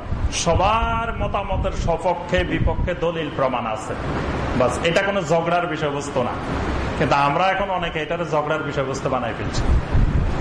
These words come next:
যে এ জোরে বলছে নামাজ হয় নাই, এ আস্তে বলছে এটা হয় নাই, এর এটা হয় নাই, এই ফতোয়াবাজি, এই ঝগড়া আমাদের দরকার।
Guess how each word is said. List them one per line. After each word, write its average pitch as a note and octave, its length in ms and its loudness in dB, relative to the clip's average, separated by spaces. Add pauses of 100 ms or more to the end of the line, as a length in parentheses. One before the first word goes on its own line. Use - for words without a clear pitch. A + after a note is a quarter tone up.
(340)
যে C3+ 80 4
এ C#3+ 380 2
জোরে D#3+ 260 0
বলছে D3+ 340 0
নামাজ C#3+ 420 -2
হয় E3 100 2
নাই, F3 260 0
এ C#3+ 140 0
আস্তে C#3 280 -2
বলছে D#3+ 340 2
এটা D3+ 180 -2
হয় E3 140 -2
নাই, F3+ 160 -2
এর D3+ 220 -2
এটা D#3+ 240 -2
হয় F3 100 -2
নাই, F#3+ 100 -4 (340)
এই A3+ 300 2
ফতোয়াবাজি, F#3 880 2
এই D3+ 260 0
ঝগড়া D#3 300 2
আমাদের D#3+ 400 -2 (720)
দরকার। - 260 2